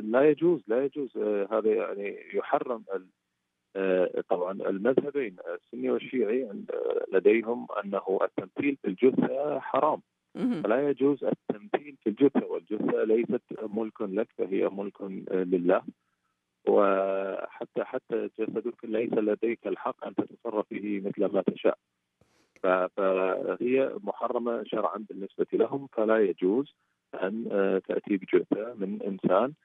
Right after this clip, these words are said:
Speaker 1: حتى لو قال: "أنا أريد أن أتبرع بجسدي لكلية الطب"، على سبيل المثال، هذا لا يجوز، لن،
Speaker 2: يا.
Speaker 1: لن يحدث هذا.
Speaker 2: إحنا،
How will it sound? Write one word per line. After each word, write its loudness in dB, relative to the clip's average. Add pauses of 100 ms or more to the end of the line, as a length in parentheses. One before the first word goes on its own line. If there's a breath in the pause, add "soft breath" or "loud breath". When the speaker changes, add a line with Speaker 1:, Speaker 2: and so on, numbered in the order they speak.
(140)
Speaker 1:
حتى -2
لو 0
قال: 2
"أنا -2
أريد -2 (100)
أن -8
أتبرع 0
بجسدي -6
لكلية 2
الطب"، 0
على -2
سبيل 0
المثال، -2
هذا -4
لا -2
يجوز، -10
لن، -2
Speaker 2:
يا. -6
Speaker 1:
لن 0 (100)
يحدث -6
هذا. -2 (300)
Speaker 2:
إحنا، -4